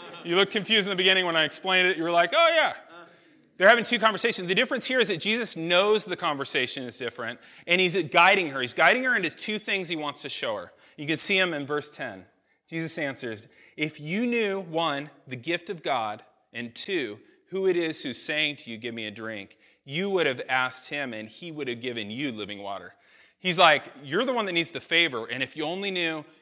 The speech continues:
what the gift was and who I am, you'd be asking me." So that's what we're gonna look at this morning. We're gonna look at what is the gift and who is Jesus. Firstly, what is the gift? I love the way Jesus starts with her here. He starts with her thirst, doesn't he?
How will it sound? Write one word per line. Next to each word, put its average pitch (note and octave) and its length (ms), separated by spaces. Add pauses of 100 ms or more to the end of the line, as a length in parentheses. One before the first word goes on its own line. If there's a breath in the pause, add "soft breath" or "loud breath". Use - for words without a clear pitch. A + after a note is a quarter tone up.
what C3+ 280
the G3 80
gift F3+ 320
was C#3+ 400
and A#2 160
who C#3+ 160
I C3 160
am, A#2 400
you'd C3+ 160
be A#2 120
asking G2 340
me." F2 160 (420)
So - 120
that's F3+ 140
what G3+ 60
we're F3 40
gonna D#3 140
look D#3 180
at D3+ 140
this - 180
morning. D3+ 220
We're C#3 160
gonna D3 120
look D3 140
at C3 160 (220 loud breath)
what D3+ 180
is G#3 140
the G3+ 100
gift C#3+ 500
and B2+ 160
who C3 140
is A#2 180
Jesus. G2 520 (180)
Firstly, F3 320
what C#3 160
is A#2+ 80
the B2+ 60
gift? A2 320 (1080)
I C3+ 60
love D3+ 220
the E3+ 80
way D#3 160
Jesus C3+ 260
starts A#2+ 320
with A2+ 140
her G2+ 100
here. G2 240 (500 soft breath)
He D3+ 120
starts F#3 440
with D3 220
her B2+ 140
thirst, A#2+ 520
doesn't G#2+ 240
he? D#3+ 160